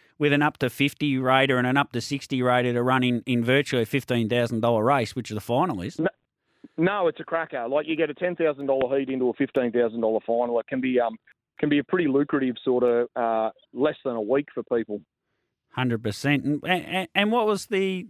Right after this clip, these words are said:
Speaker 1: the Danny Roberts, ha-, ha-, has the track, club tracked her down, or did she just happen to be coming to the area for the, for the time, or how's that
Speaker 2: Bit
Speaker 1: come
Speaker 2: of a
Speaker 1: about?
Speaker 2: bit of a funny story. A, a, a relation of hers is a, um, is a bit of a punter, and, uh, my,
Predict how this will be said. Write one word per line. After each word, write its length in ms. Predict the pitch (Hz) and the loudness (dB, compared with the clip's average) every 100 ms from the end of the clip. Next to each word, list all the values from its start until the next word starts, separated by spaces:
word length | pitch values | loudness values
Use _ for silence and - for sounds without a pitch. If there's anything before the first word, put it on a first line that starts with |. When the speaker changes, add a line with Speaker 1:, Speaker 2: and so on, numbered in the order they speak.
| - | -6
Speaker 1:
the 120 | 180 | -2
Danny 280 | 170 196 180 | 0 2 2
Roberts, 400 | 185 214 185 - | 2 0 -2 -4
ha-, 200 | 180 185 | -4 -4
ha-, 380 | 170 - - - - | -8 -16 -14 -14 -4
has 180 | 156 165 | -2 -2
the 80 | 170 | -2
track, 280 | - 190 156 - | 0 0 -2 -4
club 280 | 202 175 | -2 0
tracked 260 | - 170 - | -2 -4 0
her 140 | 180 | 0
down, 380 | 156 180 254 311 | 2 2 2 2
or 180 | 170 165 | 0 0
did 240 | - 151 | -2 -4
she 80 | 151 | -4
just 180 | 160 160 | -6 -2
happen 240 | 190 196 | -2 -2
to 60 | 160 | 0
be 240 | 151 139 - _ - | 0 -2 -6 _ 0
coming 300 | 202 175 165 | 2 2 2
to 60 | |
the 180 | 151 147 | 2 2
area 360 | 180 233 233 233 | 2 2 2 -2
for 180 | - | -2
the, 160 | 170 156 | -2 -2
for 180 | - 170 | -4 -2
the 280 | 151 156 143 | 0 0 -2
time, 420 | - 175 269 302 | -2 0 0 0
or 200 | 160 170 - - _ _ | 0 -2 -6 -20 _ _
how's 160 | 196 170 | 0 0
that 140 | 190 | -2
Speaker 2:
Bit 60 | 160 | 0
Speaker 1:
come 100 | 262 | 2
Speaker 2:
of 80 | |
a 20 | 214 | 4
Speaker 1:
about? 220 | 170 156 _ _ _ _ _ _ | 2 -2 _ _ _ _ _ _
Speaker 2:
bit 120 | 185 285 | -2 0
of 80 | |
a 80 | 269 | -2
funny 280 | 233 240 214 | -2 -2 -4
story. 420 | - 190 208 202 185 | -2 2 2 2 2
A, 160 | 180 | 2
a, 240 | 180 175 170 | 2 0 0
a 80 | 170 | 0
relation 460 | 180 190 208 220 240 | 0 0 -2 -4 -6
of 100 | 175 | -2
hers 340 | 180 175 165 - - | 0 2 0 -6 -6
is 240 | 156 151 | -2 0
a, 300 | 147 143 143 | 0 2 2
um, 320 | 143 139 139 - | 2 0 -6 -8
is 120 | 147 139 | -10 -4
a 20 | |
bit 140 | 151 | -2
of 80 | 185 | 0
a 80 | 147 | 0
punter, 520 | - - 165 165 160 156 139 | -2 -6 -2 -2 -4 -10 -10
and, 220 | 143 143 | -8 -6
uh, 220 | 135 131 131 | -4 -4 -2
my, 200 | 156 | -2